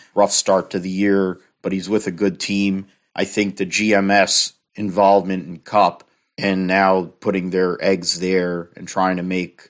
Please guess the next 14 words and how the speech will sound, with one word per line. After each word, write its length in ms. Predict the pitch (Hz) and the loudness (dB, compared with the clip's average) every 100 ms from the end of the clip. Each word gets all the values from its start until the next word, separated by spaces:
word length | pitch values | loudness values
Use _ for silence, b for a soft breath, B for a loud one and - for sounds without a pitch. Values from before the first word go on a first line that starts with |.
| - | 0
their 200 | 104 98 | 2 2
situation 720 | - 95 95 92 87 - 87 | 0 -2 0 0 -2 -6 -10
in 100 | 85 | -4
Cup 300 | - 104 98 | 0 2 0
look 160 | 90 | -4
good, 220 | - 92 90 | -4 -4 -4
which 300 | 92 - - - - | -6 -8 -12 -18 2
definitely 460 | 127 135 123 107 | 4 4 0 0
on 100 | 101 | 0
the 60 | 90 | -2
forty-three 560 | - 107 92 90 107 107 | -2 0 0 -2 -2 -2
side 540 | - 92 87 85 - _ - | 0 0 0 -4 -12 _ -4
is 180 | - - | -2 2
happening. 640 | 101 80 92 82 76 | 2 2 -2 -8 -10